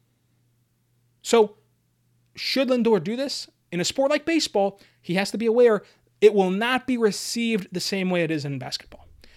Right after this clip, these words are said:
So he has to be prepared for the backlash. Not only are you demanding a trade to a specific team, but it's the New York Yankees.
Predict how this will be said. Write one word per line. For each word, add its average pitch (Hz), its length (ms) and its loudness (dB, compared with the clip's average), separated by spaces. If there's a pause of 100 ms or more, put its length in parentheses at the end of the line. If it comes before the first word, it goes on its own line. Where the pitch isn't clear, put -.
(120)
So - 100 -8
he 180 60 4
has 196 100 0
to 240 60 -6
be 220 40 -4
prepared 208 360 0
for 208 60 -2
the 202 60 -2
backlash. - 640 -8
Not 170 200 0
only 233 440 0 (240)
are 175 80 -4
you 180 140 -2
demanding 196 400 0
a 175 40 0
trade 156 460 -4 (260)
to 180 120 -4
a 156 60 -2
specific - 400 -8
team, 196 340 -4
but 151 100 -4
it's 147 80 -14
the 156 100 -10
New 147 100 -6
York 135 200 -10
Yankees. - 400 -16